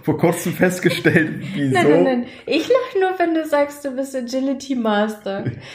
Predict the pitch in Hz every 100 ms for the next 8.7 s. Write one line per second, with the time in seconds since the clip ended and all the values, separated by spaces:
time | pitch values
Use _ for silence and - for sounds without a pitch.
0 | - - 240 156 139 - - - - 131
1 | 123 - 349 381 - 539 440 330 294 -
2 | 247 233 - 311 349 370 403 330 294 277
3 | - 214 208 208 - - - 214 220 208
4 | 220 285 - 240 240 254 247 233 202 196
5 | 190 - 185 190 196 190 196 220 - 143
6 | - - - - 226 233 220 220 220 -
7 | - 220 214 208 202 - 202 208 233 233
8 | 226 208 196 196 214 214 -